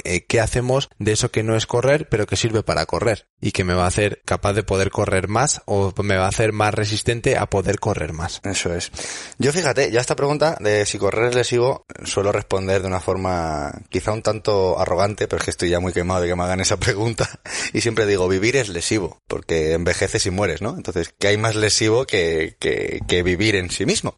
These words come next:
Speaker 2: Y a mí me da la sensación, no sé si estarás de acuerdo conmigo, Dani, en que correr no es que sea lesivo en sí mismo, sí que no,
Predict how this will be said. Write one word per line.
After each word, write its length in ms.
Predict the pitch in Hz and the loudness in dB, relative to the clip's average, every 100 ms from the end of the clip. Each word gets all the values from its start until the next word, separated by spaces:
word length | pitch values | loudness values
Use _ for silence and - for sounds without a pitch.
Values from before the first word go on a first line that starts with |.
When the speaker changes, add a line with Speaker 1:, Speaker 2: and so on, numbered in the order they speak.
| _ | _
Speaker 2:
Y 120 | - 117 | -2 0
a 60 | |
mí 80 | 135 | 2
me 80 | 202 | 2
da 80 | 190 | 2
la 100 | 180 | 2
sensación, 420 | 175 156 151 170 | -2 -2 0 0
no 60 | 151 | 0
sé 100 | 147 | 0
si 80 | |
estarás 300 | 151 151 147 | 0 0 2
de 60 | 143 | 2
acuerdo 320 | 135 139 139 | 2 4 4
conmigo, 380 | 131 131 143 139 | 2 0 2 2
Dani, 240 | 139 151 175 - | 2 0 -6 -4
en 240 | - 107 | -2 -2
que 400 | 101 104 95 - - | 0 2 2 0 0
correr 720 | 113 107 156 165 - - - _ | 0 4 4 2 0 -8 -14 _
no 200 | 113 131 | -2 0
es 100 | 151 | 0
que 140 | - | 2
sea 220 | 139 139 131 | 2 2 2
lesivo 360 | 120 139 123 | 0 2 2
en 100 | 107 | 2
sí 140 | - 120 | 0 0
mismo, 500 | 139 107 104 170 - | 0 -2 -4 -6 -6
sí 240 | - 123 | -2 -2
que 160 | - 110 | 2 0
no, 400 | 104 101 98 | 2 0 -2